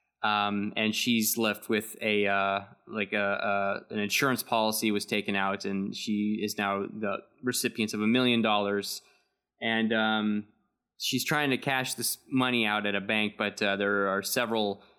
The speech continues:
detectives and other leads going after her. Um, I don't know if, how spoiler heavy we should get into this one because, um,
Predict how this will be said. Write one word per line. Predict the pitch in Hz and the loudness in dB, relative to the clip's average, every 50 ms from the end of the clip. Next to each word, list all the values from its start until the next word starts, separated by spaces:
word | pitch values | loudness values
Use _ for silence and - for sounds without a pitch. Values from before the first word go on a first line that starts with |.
| _ _ - | _ _ -6
detectives | 120 110 - 147 131 - - 135 120 110 107 107 - | -4 -2 0 0 0 0 0 2 2 2 2 2 0
and | 113 113 | 0 0
other | 117 110 113 104 | 2 2 2 2
leads | 107 107 110 113 110 110 104 - - | 2 2 4 4 4 4 2 -2 -4
going | - 120 110 107 104 90 | -2 0 0 0 0 0
after | 101 107 107 - - 104 98 | 0 0 -2 -2 -4 -4 -2
her. | 104 98 98 92 98 - - - _ _ _ _ _ _ - 107 | 0 0 0 0 -2 -6 -8 -20 _ _ _ _ _ _ 0 2
Um, | 107 104 104 104 104 104 101 98 | 2 4 4 2 2 2 2 2
I | 95 120 | 2 2
don't | 151 165 | 2 2
know | 165 147 | 0 0
if, | - - - - | -2 -4 -8 -6
how | - 139 143 143 127 120 | -2 0 0 0 0 0
spoiler | - - - - - 135 139 147 143 131 120 107 | 0 0 0 0 2 2 4 4 4 4 2 2
heavy | 107 117 123 113 120 113 | 2 0 0 2 2 2
we | 110 117 | 2 2
should | 113 - - 110 107 | 2 0 -2 -4 0
get | - 117 113 - | 0 0 0 2
into | - 123 120 117 | 0 2 2 4
this | 113 131 135 - - | 4 2 2 2 -2
one | 107 101 | -2 -2
because, | 101 98 - - 110 110 107 101 98 - - - - - _ _ _ _ _ _ _ | -4 -6 -4 -2 0 0 0 0 -2 -4 -4 -4 -6 -12 _ _ _ _ _ _ _
um, | 110 110 110 110 107 104 98 98 | 0 0 2 2 0 -2 -4 -6